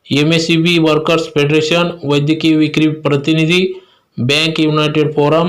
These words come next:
हमाल मापाडी संघटना, बीएसएनएल, आयटक, प्राथमिक शिक्षक संघटना, शिक्षक भारती,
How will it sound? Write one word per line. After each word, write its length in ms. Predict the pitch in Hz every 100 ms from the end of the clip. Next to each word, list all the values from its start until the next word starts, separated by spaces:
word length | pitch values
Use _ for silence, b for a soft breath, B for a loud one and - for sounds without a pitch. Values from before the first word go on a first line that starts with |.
| -
हमाल 300 | 151 147 147
मापाडी 440 | 147 143 143 147
संघटना, 680 | 143 143 143 143 185 151 131 - - 120
बीएसएनएल, 720 | 139 156 170 175 180 185 185 - - _ _ -
आयटक, 560 | 135 147 156 175 180 -
प्राथमिक 560 | - 143 139 156 165
शिक्षक 340 | 165 165 - 165
संघटना, 480 | 175 170 175 175 175
शिक्षक 400 | - 135 - 160
भारती, 720 | 160 156 151 175 170 170